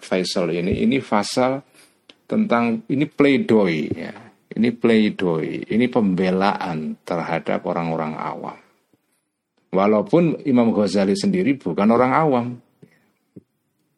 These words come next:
Nah, orang awam itu kan imannya tidak diperoleh melalui proses, apa, penalaran yang canggih, ya, intelektualitas, atau melalui proses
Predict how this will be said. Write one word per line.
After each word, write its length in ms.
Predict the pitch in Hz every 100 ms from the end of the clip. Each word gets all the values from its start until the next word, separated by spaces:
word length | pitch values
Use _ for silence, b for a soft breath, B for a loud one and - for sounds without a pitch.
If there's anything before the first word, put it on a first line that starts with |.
| _ - B B B B B B
Nah, 120 | 110 117
orang 240 | 135 143 131
awam 260 | 143 151
itu 160 | 151 175
kan 240 | 196 185
imannya 560 | 160 151 147 147 175 185
tidak 560 | 147 - 113 - -
diperoleh 640 | - 127 135 120 123 147 147
melalui 560 | 123 123 120 120 123
proses, 800 | 117 120 120 113 131 - - - - B B B B B _ _ _
apa, 640 | 110 107 - 82 80 80 - _ -
penalaran 600 | 113 113 110 110 110 113
yang 480 | 107 101 98 95 - _ _ _
canggih, 720 | - 104 107 - 180 180 87 85 139
ya, 120 | - - _
intelektualitas, 1400 | - 104 98 101 101 - 104 95 98 98 101 95 - -
atau 320 | 90 - 92 87
melalui 680 | 90 92 98 95 98 98
proses 560 | 98 107 104 98 - 104